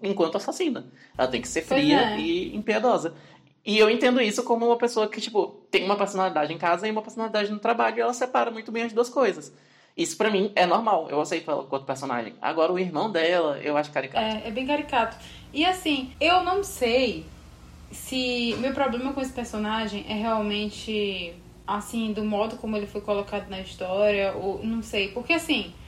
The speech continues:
Speaker 2: como eu falei, a história te convence do porquê que ele é assim. Ele tem um motivo pra ser daquele jeito. E eles te mostram esse motivo, entendeu? E você, você, você compreende, só que mesmo assim,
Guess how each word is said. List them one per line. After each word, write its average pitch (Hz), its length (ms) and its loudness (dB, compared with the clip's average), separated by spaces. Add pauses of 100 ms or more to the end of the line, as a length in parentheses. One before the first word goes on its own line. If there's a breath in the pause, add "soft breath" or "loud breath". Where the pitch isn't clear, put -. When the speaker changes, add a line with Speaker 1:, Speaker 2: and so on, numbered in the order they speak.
(420 loud breath)
Speaker 2:
como 269 200 0
eu 294 80 4
falei, 254 560 2 (1400)
a 320 80 4
história 330 320 4
te - 100 -8
convence 302 760 4
do 240 100 0
porquê 233 280 -4
que 226 100 -6
ele 214 80 2
é 202 100 2
assim. 185 500 -8
Ele 277 180 -2
tem 311 180 4
um 320 120 4
motivo 294 480 -2
pra 247 160 -2
ser 226 140 -8
daquele 208 340 -4
jeito. 175 440 -6
E 240 160 -4
eles 277 200 -6
te 302 140 -4
mostram 254 600 0
esse 214 180 -8
motivo, 180 560 -10
entendeu? 170 380 -12 (640 loud breath)
E 254 880 0 (440)
você, 320 400 4
você, 359 380 0
você 381 300 -6
compreende, 392 880 4
só 294 180 0
que 302 100 -2
mesmo 330 360 2
assim, 294 680 -2